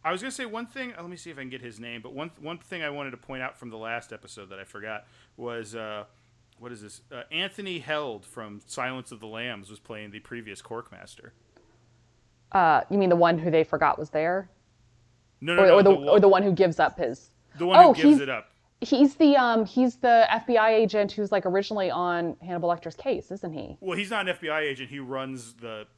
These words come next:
Speaker 1: criminal, wherever Hannibal Lecter lives.
Speaker 2: Sorry.
Speaker 1: The
Speaker 2: Yes, that, that's
Speaker 1: dungeon. <laughs>
Speaker 2: Yes.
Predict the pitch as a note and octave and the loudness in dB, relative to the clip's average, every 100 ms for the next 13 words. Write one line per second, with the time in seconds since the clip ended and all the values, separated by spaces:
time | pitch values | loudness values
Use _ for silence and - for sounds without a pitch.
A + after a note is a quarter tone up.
0 | _ _ - C#3 B2+ A#2 C3 B2 C3 C3 | _ _ -14 -12 -10 -12 -14 -8 -6 -6
1 | B2 A#2+ B2+ A#2+ A2 A2 - G2+ G#2 G2+ | -8 -8 -8 -8 -12 -14 -14 -18 -16 -8
2 | - D#3 F#2 - - F3+ - G3+ G3 F#3+ | 0 0 0 -6 -2 -2 0 0 2 2
3 | C#3+ B2 D3 D#3 _ _ _ - F#3+ C#3 | 0 -8 -12 -18 _ _ _ -4 0 0
4 | - | -2